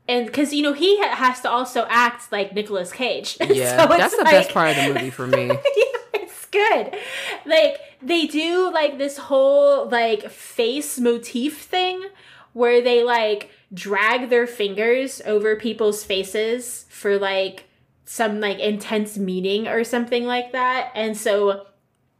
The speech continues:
Speaker 1: that also hits that, the, you know, the same thing with The Room, where I'm like, "Have you actually
Speaker 2: What the
Speaker 1: spent
Speaker 2: fuck?
Speaker 1: time around human
Speaker 2: <laughs>
Speaker 1: beings?"
Speaker 2: What the, yeah.
Speaker 1: <laughs> Like,
Speaker 2: I think
Speaker 1: like,
Speaker 2: you can
Speaker 1: this
Speaker 2: find, like, a
Speaker 1: is, this,
Speaker 2: supercut
Speaker 1: no one
Speaker 2: of
Speaker 1: does
Speaker 2: that, like, on
Speaker 1: this.
Speaker 2: YouTube.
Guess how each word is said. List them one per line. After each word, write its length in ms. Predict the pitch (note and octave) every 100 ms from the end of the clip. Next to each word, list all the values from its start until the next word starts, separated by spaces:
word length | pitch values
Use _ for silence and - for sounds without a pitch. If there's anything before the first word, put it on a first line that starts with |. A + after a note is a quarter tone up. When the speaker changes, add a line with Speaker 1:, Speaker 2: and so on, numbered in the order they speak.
| - -
Speaker 1:
that 280 | A3+ A#3+ -
also 460 | G#3+ A3 C4 A#3+ B3+
hits 400 | A#3+ A#3 A#3 -
that, 500 | A#3 A3+ A3+ - -
the, 160 | G#3+ G#3+
you 120 | G3+
know, 60 | F#3+
the 60 |
same 300 | F#3 A3 A3
thing 160 | G#3+ G#3+
with 160 | G#3
The 100 | G#3 F#3
Room, 440 | G3 G3+ G#3+ A3+ - - _
where 160 | G#3 G#3
I'm 180 | G3+
like, 420 | G3 F#3 F#3 - - _ _ _ _
"Have 220 | - A#3 A#3
you 100 | B3
actually 320 | A#3+ - G#3+
Speaker 2:
What 60 | G#3 C#3+
the 60 |
Speaker 1:
spent 120 | G#3 -
Speaker 2:
fuck? 100 | C3
Speaker 1:
time 260 | F3 F#3
around 320 | G#3 A3+ A#3
human 260 | A#3+ B3 B3
Speaker 2:
<laughs> 80 | B3+
Speaker 1:
beings?" 300 | B3+ C4 E4+
Speaker 2:
What 120 | -
the, 560 | G#4+ - - - - -
yeah. 220 | - D3 -
Speaker 1:
<laughs> 640 | F4 C5 - - - A#3 - - - - - B4 B4
Like, 400 | G4+ G4 A#4 - -
Speaker 2:
I 340 | - F5 F#5
think 60 | A3+
Speaker 1:
like, 100 | F#4
Speaker 2:
you 40 | F#4
can 80 |
Speaker 1:
this 80 | F#4
Speaker 2:
find, 140 | C4 -
like, 100 | C#4
a 40 |
Speaker 1:
is, 60 | D#4
this, 120 | G4
Speaker 2:
supercut 120 | F#4
Speaker 1:
no 200 | E4+ G4+
one 140 | G4+ -
Speaker 2:
of 60 |
Speaker 1:
does 280 | - - -
Speaker 2:
that, 20 |
like, 160 | - -
on 100 | C#3
Speaker 1:
this. 60 | C#3+
Speaker 2:
YouTube. 420 | C#3+ D#3 C#3+ D3+